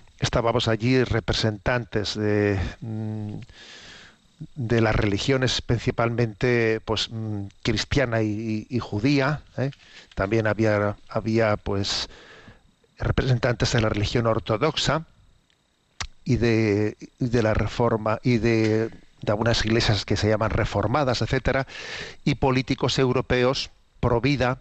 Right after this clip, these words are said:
eh, defensores de los principios pro vida de muchos lugares europeos, ¿no? Entonces a mí me, me pidieron una intervención, bueno, pues que os la voy a compartir, ¿eh? Voy a compartirla así comentándola.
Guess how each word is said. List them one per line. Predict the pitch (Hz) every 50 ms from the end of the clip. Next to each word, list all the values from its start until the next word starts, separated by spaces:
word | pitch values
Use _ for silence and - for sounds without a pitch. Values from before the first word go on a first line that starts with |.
| - -
eh, | 139 127 123
defensores | 117 120 - - 117 113 - 123 131 127 127 113 -
de | 123 120
los | 127 120
principios | - - 123 113 - - 123 - 139 120 -
pro | - 123 120
vida | 107 123 127 131
de | 120 113
muchos | 113 123 - 120 110 104
lugares | 113 104 113 113 117 104 -
europeos, | 101 98 95 95 90 - 95 85 71 - -
¿no? | - 151 - - - - - - - - - - - - - - - - - - - - - - - - - - - -
Entonces | 139 - 147 127 117
a | 123 127
mí | 139 147
me, | 139 139 139 139 -
me | 156 135 127 120
pidieron | - - 123 120 107 127 151 147 135 127 120
una | 123 123 123 123 120
intervención, | 120 117 113 - 143 139 147 156 151 147 - - 139 135 143 151 - - - - _ _ _ -
bueno, | - 120 98 90
pues | - - 104 -
que | - 117 104 104 101 104 113 - 104 - -
os | - 120 113
la | 120 120
voy | 107 113 113
a | 107 101
compartir, | - 117 110 - - - - - - 220 - - - - -
¿eh? | 127 143 156 131
Voy | - 110 104
a | 101 98
compartirla | - 113 110 95 120 113 113 - 156 143 127 123 110
así | - - 120
comentándola. | - - 120 107 110 107 107 - - 143 147 139 117 131 120 127 143 156